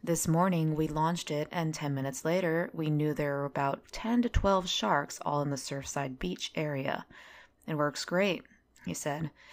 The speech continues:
"It flies up about a hundred feet, looks down at a wide area,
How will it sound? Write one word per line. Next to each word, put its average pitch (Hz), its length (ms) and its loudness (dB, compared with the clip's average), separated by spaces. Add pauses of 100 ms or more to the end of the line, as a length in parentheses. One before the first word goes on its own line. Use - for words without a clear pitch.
(180)
"It 170 100 -2
flies 147 380 2
up 160 140 2
about 151 200 2
a 147 60 0
hundred 147 340 0
feet, 220 420 -2
looks 156 220 -6
down 147 220 2
at 147 80 0
a 143 40 -2
wide 160 360 2
area, 147 560 -2